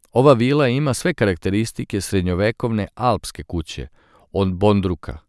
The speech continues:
sa drvenim skeletom, kakve su se pravile u zapadnoj Evropi u srednjem veku. Noseće grede, stubovi i ostali drveni konstruktivni elementi na spratu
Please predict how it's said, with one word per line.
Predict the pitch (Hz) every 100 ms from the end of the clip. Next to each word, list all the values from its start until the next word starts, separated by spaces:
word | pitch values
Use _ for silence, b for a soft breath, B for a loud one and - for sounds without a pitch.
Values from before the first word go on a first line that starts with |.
| _ _
sa | - 104
drvenim | 95 104 98 80
skeletom, | - - 104 120 - 113 - B B
kakve | 131 147 139
su | 127
se | -
pravile | - 107 127 131 123 -
u | 104
zapadnoj | 117 117 90 80 85
Evropi | 82 92 90 - 90 -
u |
srednjem | - 117 90 78
veku. | 69 65 - - - _ _ _ _ - 101
Noseće | 110 131 135 113
grede, | 95 95 87 71 - _
stubovi | - - 156 101 78 76 - B B -
i | 107
ostali | 151 - 156 104
drveni | 107 113 107 98
konstruktivni | 123 123 113 - 101 98 98
elementi | 101 101 113 127 110 - 82
na | 87
spratu | - 110 107 - 73